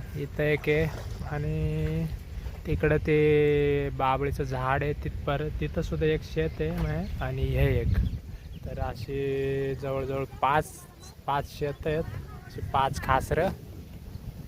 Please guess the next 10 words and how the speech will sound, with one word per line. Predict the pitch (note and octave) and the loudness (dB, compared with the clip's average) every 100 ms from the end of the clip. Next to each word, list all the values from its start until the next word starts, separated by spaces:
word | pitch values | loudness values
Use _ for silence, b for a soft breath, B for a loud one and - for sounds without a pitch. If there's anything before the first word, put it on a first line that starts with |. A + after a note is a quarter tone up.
| - - - | -16 -18 -8
तर | C#3+ C3 | -4 0
आता | B2 - C3 | 0 0 2
बघू, | C3 C#3+ E3 D#3+ - - - | 2 2 0 -2 -10 -14 -10
आता | C#3 B2+ C3 | -10 -6 -2
उद्याचा | B2+ B2+ C#3 C#3+ C3+ D3+ | 0 2 4 4 2 -2
सुद्धा | C#3 D3 C#3+ | -4 -6 -6
दिवस | C3+ C#3 C#3+ C3+ | 0 2 2 2
जाणार | C3 A#2+ C3 D#3 | 2 2 2 2
आहे | D#3 | 2
त्याच्यात. | D3+ D3 D3 | 2 -4 -4